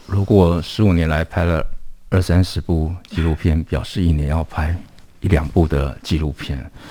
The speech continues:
所以这个工作量其实是还蛮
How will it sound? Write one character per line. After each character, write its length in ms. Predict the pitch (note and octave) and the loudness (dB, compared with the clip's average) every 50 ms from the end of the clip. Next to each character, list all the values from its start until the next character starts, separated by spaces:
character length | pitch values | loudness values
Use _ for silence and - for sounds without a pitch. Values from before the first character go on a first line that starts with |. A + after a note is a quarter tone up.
| - - - - | -20 -20 -18 -10
所 180 | - - A#2 | -2 2 2
以 40 | G#2 | 2
这 200 | - - A#2+ A2 F#2+ | 4 4 2 2 2
个 360 | - E2+ D2+ D2 C2+ C2 - - - _ - - - - - - - - - - - | 0 -2 -2 -2 -4 -6 -8 -12 -18 _ -20 -20 -16 -12 -12 -12 -10 -12 -14 -14 -6
工 160 | - A2 A2+ | -2 0 0
作 200 | A2+ - G2+ F#2 | 2 2 2 2
量 300 | F#2 F#2 F#2 F2+ D#2+ C#2 - - - _ _ _ | 2 2 2 2 0 -2 -6 -12 -18 _ _ _
其 180 | - - - E2+ | -10 -6 -4 -4
实 60 | D#2+ | -4
是 160 | F#2 - - | -4 -4 -4
还 100 | D#2+ E2+ | -4 -2
蛮 240 | D#2 C#2 B1+ B1 C2+ | -2 -2 -4 -6 -8